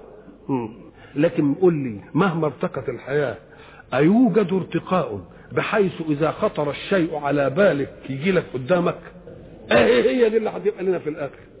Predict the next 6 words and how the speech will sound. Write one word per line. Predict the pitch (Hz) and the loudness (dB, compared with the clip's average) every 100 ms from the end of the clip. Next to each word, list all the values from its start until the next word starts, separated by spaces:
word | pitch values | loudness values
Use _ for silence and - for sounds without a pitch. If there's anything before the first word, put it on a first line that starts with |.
| - - 127 139 135 - - - - 160 165 170 175 - - 170 170 - - 151 170 170 127 127 - - - 143 139 - - - | -20 -18 -16 -14 -12 -12 -12 -12 -10 -8 -6 -4 -4 -4 -6 -6 -6 -6 -6 -4 -2 -2 -4 -6 -4 -4 -4 -6 -6 -6 -6 -2
لأنك | 156 220 269 285 254 302 | 2 4 6 6 4 2
أنت | 330 262 | 2 4
دلوقتي | 240 254 269 269 240 | 2 4 2 2 -2
عايش | 247 247 220 | 0 0 0
مع | 233 | -2
الأسباب، | 220 226 - 208 269 190 | -2 -4 -2 0 2 0